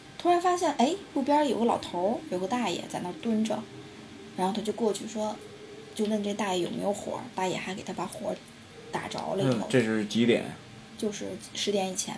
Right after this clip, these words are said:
Speaker 1: 吧，晚上。
Speaker 2: 晚上十点以前。
Speaker 1: 对，十点以前。因为他下课差不多就是九点多，从学校回家还有一截儿路。然后这大爷呢，给他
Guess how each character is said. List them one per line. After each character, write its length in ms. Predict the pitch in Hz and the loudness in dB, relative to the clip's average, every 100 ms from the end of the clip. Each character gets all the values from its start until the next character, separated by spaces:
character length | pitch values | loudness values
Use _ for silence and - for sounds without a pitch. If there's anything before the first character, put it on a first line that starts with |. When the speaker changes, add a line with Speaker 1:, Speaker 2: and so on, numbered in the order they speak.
| 165 | -6
Speaker 1:
吧， 100 | 170 | -4
晚 160 | 175 240 | -6 -6
上。 140 | - - | -8 -2
Speaker 2:
晚 180 | 107 95 | 0 0
上 220 | 90 98 | -2 -6
十 160 | - - | -6 -2
点 120 | 190 | 0
以 40 | |
前。 40 | 190 | 0
Speaker 1:
对， 40 | |
十 60 | - | 0
点 180 | 170 170 | -2 -2
以 40 | |
前。 180 | - - 233 - - - - | -4 -4 -8 -10 -14 -14 0
因 80 | 233 | 4
为 60 | |
他 80 | 240 | 4
下 180 | 247 247 | 2 0
课 160 | 220 | 0
差 160 | 170 214 | -2 -2
不 60 | 185 | -2
多 100 | 196 | -2
就 80 | |
是 80 | 202 | -2
九 140 | 190 175 | -4 -4
点 180 | 190 | -2
多， 260 | - 180 180 - - | -2 -2 -4 -6 -10
从 120 | 190 | -6
学 100 | 190 | -4
校 160 | 220 | -4
回 100 | 196 185 | -4 -4
家 120 | 196 | -6
还 160 | 185 | -6
有 80 | 190 | -6
一 60 | - | -6
截 120 | - | -8
儿 40 | 185 | -8
路。 100 | 190 - - - - - - | -8 -10 -14 -18 -18 -18 2
然 120 | 214 | 6
后 60 | 247 | 6
这 120 | 262 | 6
大 180 | 269 226 | 4 2
爷 140 | - | 2
呢， 180 | - - | 0 -4
给 120 | 151 | -2
他 120 | 180 | -2